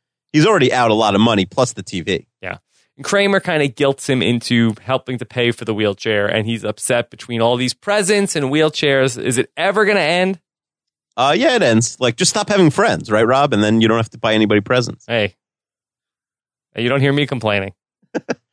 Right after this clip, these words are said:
Speaker 1: But it is true, like, when you have all those weddings, like, your friends usually get married in a clump, right?
Speaker 2: Right.
Speaker 1: And so you have to buy, you have to, like, it's not just the presents, just, like, going to these things can be expensive, especially if they're not local. And then,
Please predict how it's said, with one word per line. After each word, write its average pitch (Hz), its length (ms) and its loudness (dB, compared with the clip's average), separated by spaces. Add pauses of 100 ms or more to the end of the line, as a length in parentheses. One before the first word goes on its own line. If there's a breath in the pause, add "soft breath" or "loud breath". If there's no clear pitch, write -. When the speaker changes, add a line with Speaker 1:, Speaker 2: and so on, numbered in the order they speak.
(440 loud breath)
Speaker 1:
But 185 80 0
it 254 80 4
is 208 100 4
true, 202 220 4
like, 135 160 2
when 143 140 4
you 143 80 6
have 147 240 2
all 143 100 4
those 120 180 2
weddings, 104 360 0
like, 104 160 -8
your 120 80 0
friends 147 360 2
usually 123 380 4
get 107 140 2
married 113 260 2
in 90 80 0
a 85 60 -4
clump, 110 360 -2
right? 98 320 2 (220)
Speaker 2:
Right. 110 380 -4 (320)
Speaker 1:
And 123 120 4
so - 60 0
you 135 80 4
have 123 120 0
to 123 100 0
buy, 123 300 0
you 147 80 4
have 147 100 0
to, 151 80 0
like, 113 240 -2 (480)
it's - 120 -16
not 196 120 0
just - 160 0
the 123 60 -8
presents, 139 380 0
just, 139 200 -6
like, 117 160 -4
going 120 280 4
to 101 80 -10
these 80 200 -8
things 85 200 -8
can - 120 -18
be 82 80 -8
expensive, 80 420 -10
especially 113 300 0
if 92 80 0
they're 95 100 2
not 90 220 0
local. 107 460 2
And 92 120 2
then, 85 280 -2